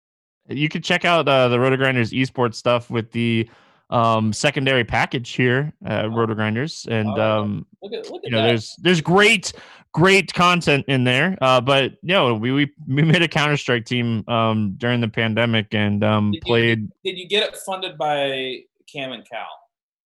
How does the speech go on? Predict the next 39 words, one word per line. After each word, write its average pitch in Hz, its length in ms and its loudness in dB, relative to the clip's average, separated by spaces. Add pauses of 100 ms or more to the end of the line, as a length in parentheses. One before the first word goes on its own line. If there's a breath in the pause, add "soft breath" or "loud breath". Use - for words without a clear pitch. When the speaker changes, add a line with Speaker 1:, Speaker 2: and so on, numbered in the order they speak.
Speaker 1:
It, 160 220 -2
it, 143 120 -4
like, 175 320 0
it 175 160 -2
cost 208 320 0
five 170 260 -2
dollars 160 420 0
a 120 60 -4
person 156 380 -2
to 135 80 0
join 143 220 -2
the 131 60 -2
league, 151 320 -2
so, 123 220 -6
like, 120 220 -2
it - 20 -4
Speaker 2:
So 160 60 2
Speaker 1:
wasn't 170 240 2
Speaker 2:
did - 60 -6
Speaker 1:
funded 165 200 -2
Speaker 2:
you - 60 4
get - 20 6
Speaker 1:
by - 60 4
Speaker 2:
it - 80 -4
Speaker 1:
anybody. 170 80 -6 (160)
Speaker 2:
funded 202 100 0
or 220 100 0
not? 214 300 -2 (580)
Speaker 1:
I 165 120 4
shoulda 254 280 2
got 247 200 4
it 208 80 -2
funded, 254 360 2
right? 139 280 2
Like, 165 200 0
maybe 165 240 0
I 196 60 2
should 196 240 -2
have. 220 220 0